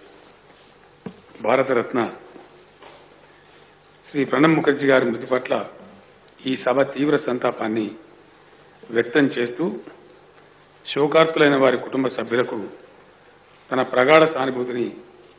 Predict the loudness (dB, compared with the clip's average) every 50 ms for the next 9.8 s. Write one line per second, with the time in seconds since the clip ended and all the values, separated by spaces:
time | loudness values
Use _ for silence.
0 | -20 _ _ _ _ _ _ -10 -8 -6 -4 -4 -4 -2 -2 -2 -2 -2 -2 -4
1 | -4 -6 -6 -8 -14 -20 -20 -20 -20 _ _ _ _ _ _ _ _ -20 _ _
2 | _ _ _ _ _ -8 -6 -4 -2 0 0 0 0 0 -2 -2 -6 -6 -4 -2
3 | -2 0 -2 -2 -4 -6 -6 -8 -14 -20 -20 -20 -20 -20 -20 -18 -16 -16 -12 -10
4 | -12 -10 -6 -6 -6 -6 -6 -10 -14 -20 -20 -20 -20 -20 _ _ -20 _ _ _
5 | _ -20 _ _ -20 _ _ _ _ _ -20 -20 -20 -20 -20 -20 -20 -20 _ _
6 | _ _ _ _ _ _ _ _ _ _ _ -10 -2 2 4 4 4 4 2 0
7 | 0 0 0 2 2 2 2 2 -2 -8 -14 -18 -20 -20 -20 -20 -20 -20 -20 _
8 | _ -20 -20 _ -20 _ _ _ _ _ _ _ -20 -20 -20 -18 -8 -2 0 2
9 | 2 4 4 4 4 2 0 -2 -6 -6 -6 -6 -8 -10 -10 -12